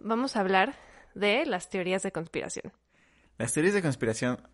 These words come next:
Speaker 2: todos sabemos una, todos tenemos un tío o tía que nos habla de las teorías de conspiración. Eh, son estas, pues sí, teorías de cómo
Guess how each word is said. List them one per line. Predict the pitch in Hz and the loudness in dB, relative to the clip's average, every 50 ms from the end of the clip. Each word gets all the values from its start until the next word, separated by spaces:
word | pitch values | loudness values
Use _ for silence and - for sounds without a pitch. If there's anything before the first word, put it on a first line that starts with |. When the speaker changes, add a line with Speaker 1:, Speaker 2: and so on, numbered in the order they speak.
| _ _ | _ _
Speaker 2:
todos | - 143 143 139 139 135 131 | 4 4 6 6 6 4 4
sabemos | - - 95 104 107 104 107 104 - - | 2 2 2 2 2 0 -2 -4 -4 -2
una, | 107 107 104 101 101 - | -2 -2 -2 -4 -4 0
todos | - 120 117 113 117 - | 2 2 2 2 0 -4
tenemos | - 104 110 110 107 104 98 98 - - - _ - | -4 -4 -2 -2 -4 -4 -6 -8 -10 -12 -14 _ -10
un | - 110 107 98 | -8 -6 -6 -6
tío | - - 110 107 98 | -4 -2 -2 0 -2
o | 92 | -2
tía | - - 104 104 101 95 92 101 113 - _ _ _ | -6 -8 -6 -4 -4 -4 -4 -8 -10 -14 _ _ _
que | - - | -8 -6
nos | 95 87 73 - - | -6 -4 -6 -4 -4
habla | 101 98 98 92 90 | -2 -2 -2 -2 -4
de | 73 | -6
las | - 107 - | -8 -10 -10
teorías | - 95 95 92 | -6 -6 -6 -6
de | - - | -6 -10
conspiración. | - - - - - - - - - 110 107 107 117 135 - - - - - - - - _ _ _ _ | -12 -16 -12 -10 -8 -8 -8 -6 -6 -4 -4 -4 -6 -8 -14 -20 -20 -20 -20 -20 -20 -20 _ _ _ _
Eh, | - 117 113 113 110 110 110 - - - _ _ _ _ - | -6 -4 -4 -2 -2 -4 -4 -6 -10 -18 _ _ _ _ -12
son | - - - 180 208 202 | -8 -6 -4 -2 -2 -2
estas, | 202 196 - - 185 165 - - - - _ - - _ - - - - _ | -2 -2 -2 0 0 0 0 -2 -4 -6 _ -20 -20 _ -20 -20 -20 -12 _
pues | - 101 - | -6 -6 -4
sí, | - - 320 320 277 | -4 -2 -2 -2 -4
teorías | - - 98 92 95 98 123 139 135 139 - - - - | -2 0 0 0 2 0 0 -2 -2 -2 -4 -6 -8 -6
de | 101 98 87 - | -6 -6 -6 -4
cómo | - - 113 113 113 113 110 110 110 | -4 -2 0 0 0 0 0 -2 -4